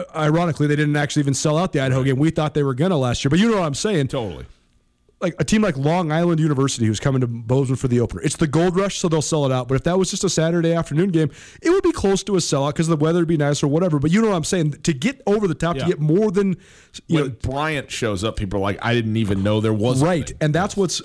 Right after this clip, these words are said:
Speaker 1: kind of ironic about this is if you're play, if you're restructuring your schedule to play based on availability, essentially, now all of a sudden the schedule becomes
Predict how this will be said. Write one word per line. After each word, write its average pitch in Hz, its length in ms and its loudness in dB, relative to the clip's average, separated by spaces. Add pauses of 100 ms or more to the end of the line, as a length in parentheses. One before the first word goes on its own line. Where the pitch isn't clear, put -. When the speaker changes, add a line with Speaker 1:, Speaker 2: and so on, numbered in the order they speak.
(140)
Speaker 1:
kind 170 180 0
of 139 80 0
ironic 151 380 0
about 135 180 0
this 135 200 0
is 135 300 0 (400)
if 226 240 2
you're 214 120 0
play, 160 420 0
if 165 220 -4
you're 147 100 2
restructuring 175 640 0
your 135 120 0
schedule 131 320 0
to 120 80 -2
play 131 320 0
based 127 420 -2
on 127 140 0
availability, 117 760 2
essentially, 139 580 -2 (1300)
now 143 260 0
all 165 140 0
of 135 80 -4
a 131 60 -2
sudden 127 400 0 (320)
the 123 80 -2
schedule 131 320 0
becomes 117 480 -2